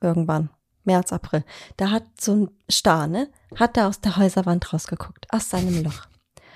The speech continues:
Und wo, warum weiß ich das? Weil ich mich umgeguckt hab in den Himmel, weil ich einen Mäusebussard gesucht hab.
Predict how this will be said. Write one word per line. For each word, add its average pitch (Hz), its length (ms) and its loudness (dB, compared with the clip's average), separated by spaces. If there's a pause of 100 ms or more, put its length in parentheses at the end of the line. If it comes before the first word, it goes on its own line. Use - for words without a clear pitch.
(460)
Und 202 180 4
wo, 220 60 8
warum 220 460 6
weiß 277 220 8
ich - 100 -6
das? - 280 0
Weil 196 120 4
ich 185 100 -2
mich - 180 -2
umgeguckt 294 580 4
hab - 220 -4 (420)
in 208 160 4
den 214 140 2
Himmel, 262 380 6 (1500)
weil 208 160 6
ich - 180 -4
einen 208 100 6
Mäusebussard 208 760 2
gesucht 156 380 -2
hab. - 200 -8